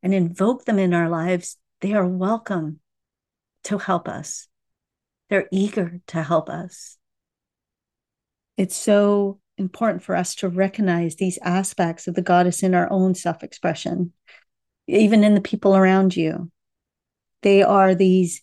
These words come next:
unique helpers. They in-, guide us to invoke and be playful, to work with them, to invite them into our life.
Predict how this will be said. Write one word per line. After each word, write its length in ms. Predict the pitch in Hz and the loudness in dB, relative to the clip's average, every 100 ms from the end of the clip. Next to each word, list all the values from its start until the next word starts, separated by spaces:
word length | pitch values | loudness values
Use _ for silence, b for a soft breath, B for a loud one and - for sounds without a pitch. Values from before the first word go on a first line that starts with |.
| _ 202 | _ -2
unique 360 | 196 202 202 | 2 2 0
helpers. 540 | - 196 190 175 170 - | -2 -4 -2 -6 -8 -4
They 320 | 185 180 185 | -2 0 0
in-, 300 | - 185 175 - | -2 -4 -6 -4
guide 320 | 170 202 214 | -2 0 0
us 240 | - - | -2 -6
to 400 | - 196 185 175 B B B - | -6 -2 0 -2 B B B -4
invoke 800 | 190 180 165 190 190 180 - - _ _ _ _ _ _ _ _ _ | -2 -2 0 0 2 0 -6 -20 _ _ _ _ _ _ _ _ _
and 160 | 196 185 | -4 -2
be 200 | 202 220 | -2 -4
playful, 800 | - 202 180 - 180 160 160 170 _ _ _ _ _ _ _ 302 185 | -4 -4 -4 -4 -4 -4 -6 -12 _ _ _ _ _ _ _ -14 -10
to 760 | - 208 196 190 190 185 196 _ _ _ _ _ _ _ _ | -2 2 4 4 2 2 -2 _ _ _ _ _ _ _ _
work 400 | 196 196 214 - | -4 -2 -4 -4
with 180 | 214 - | -6 -2
them, 220 | 175 165 | -4 -4
to 160 | - 196 | -4 -2
invite 400 | 180 170 202 208 | 0 0 0 -2
them 140 | 185 | -2
into 300 | 170 170 175 | -2 -4 -8
our 120 | 165 | -6
life. 680 | 160 160 160 156 - - | -6 -6 -6 -8 -12 -20